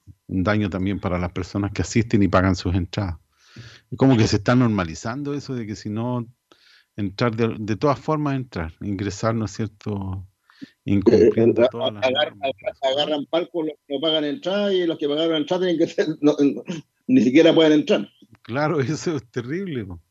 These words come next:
Speaker 2: Terrible.
Speaker 1: Ya, terrible.
Speaker 2: Eh, oye, a la, a la salida de, de, del, de Daddy Yankee, la, la que se hizo ahí, le, le hacía la entrevista ya a una chica, po,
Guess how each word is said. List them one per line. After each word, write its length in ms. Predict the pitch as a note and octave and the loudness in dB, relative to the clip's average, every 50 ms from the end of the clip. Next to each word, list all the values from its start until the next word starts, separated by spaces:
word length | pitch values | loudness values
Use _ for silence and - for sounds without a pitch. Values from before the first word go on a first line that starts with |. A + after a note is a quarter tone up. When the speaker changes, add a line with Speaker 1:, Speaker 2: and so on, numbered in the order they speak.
| _ _ _ _ _ _ _ _ _ _ - | _ _ _ _ _ _ _ _ _ _ -2
Speaker 2:
Terrible. 280 | A#2 A#2+ D#3 D3 B2+ A#2 A2 | 2 4 6 6 6 4 2
Speaker 1:
Ya, 160 | A#2 C3 B2 - _ _ _ _ | -2 -4 -8 -16 _ _ _ _
terrible. 540 | - G#2 G2+ B2 C#3 C3+ A2+ G2+ F#2 F#2 F#2 | -10 -8 -6 -4 -4 -2 0 4 6 8 8
Speaker 2:
Eh, 60 | C3+ | 8
oye, 220 | D3 D#3 D#3+ D#3 | 8 8 8 6
a 40 | D3 C#3 | 6 4
la, 760 | - - - - C3+ - _ _ _ _ _ _ _ - C3 | 0 -4 -4 -4 -8 -10 _ _ _ _ _ _ _ -2 0
a 40 | B2+ | 2
la 100 | C3 B2 | 2 2
salida 480 | - C3 A#2+ C3 C#3+ D3 D3+ D#3+ D#3 D3 | 2 2 2 4 4 4 4 4 4 4
de, 920 | D3 D3 C#3+ C#3 C3+ C3 B2+ B2+ B2 B2 A#2+ A#2 A2 G#2+ G#2+ G2+ F#2+ F#2+ | 2 2 2 2 0 0 -2 -2 -2 -2 -2 -2 -4 -4 -4 -4 -6 -6
de, 720 | F2+ G2+ G#2+ G#2+ G#2 G#2 G#2 G2+ G2 F#2+ F2+ F2+ F2+ D#2 F#2 F#2+ G2 G2 G#2 G2+ - - C#2+ C#2 - - - | -4 -2 0 2 2 4 4 2 2 2 0 0 -2 -2 -4 -4 -6 -6 -6 -8 -10 -12 -16 -16 -16 -14 -10
del, 540 | - G2 G#2+ A2 A2 G#2 G#2 G#2+ G#2+ G2+ - - G#2 - _ - - - _ | -4 0 4 6 6 8 6 6 4 0 -2 -4 -8 -10 _ -20 -20 -20 _
de 280 | - A2 G#2+ A2+ A2+ A2 | -2 2 4 6 8 8
Daddy 300 | B2 B2 B2 B2 B2 B2+ | 8 8 8 8 8 8
Yankee, 380 | C#3+ D#3 D#3 D#3 E3+ F#3 E3+ | 6 4 2 2 0 0 0
la, 300 | D3+ D3+ D3+ C3+ B2+ B2 | 0 0 -2 -2 -2 -2
la 100 | C3 B2+ | -2 -2
que 80 | A#2+ A#2+ | -4 -2
se 160 | - C#3 C#3+ | 2 4 4
hizo 160 | D3 D3 E3+ | 4 4 4
ahí, 140 | D3+ D3 D3 | 4 4 4
le, 80 | D3 C3 | 4 2
le 260 | B2 - B2 B2+ A#2 | 0 0 0 -2 -2
hacía 220 | A2 - D3 C3+ | -2 0 0 2
la 100 | C#3 C3+ | 2 2
entrevista 420 | B2+ G#2+ A2+ B2+ C3+ D#3+ D#3+ E3+ D#3 | 0 0 2 4 4 4 4 2 2
ya 120 | D#3 D3 | 2 4
a 260 | C#3+ C#3 C3 - C3 | 2 2 0 -2 -4
una 160 | C3+ C3 C3 | -4 -2 -2
chica, 300 | B2+ - G3 G3+ - F3 | -2 -2 -4 -2 -2 -2
po, 240 | - - C3 C#3 - | -2 -4 -6 -8 -12